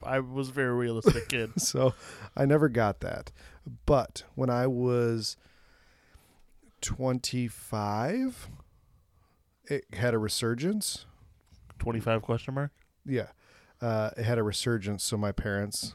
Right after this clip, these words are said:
Speaker 2: got it for me. Like,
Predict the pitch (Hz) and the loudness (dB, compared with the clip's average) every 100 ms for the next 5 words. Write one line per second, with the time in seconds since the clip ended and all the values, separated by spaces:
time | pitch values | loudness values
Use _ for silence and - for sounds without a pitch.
0 | - 214 226 127 - 95 52 - - _ | -8 -2 -2 -2 -2 -4 -4 -14 -20 _
1 | _ _ _ _ _ _ _ _ _ _ | _ _ _ _ _ _ _ _ _ _
2 | _ - 101 | _ -4 -4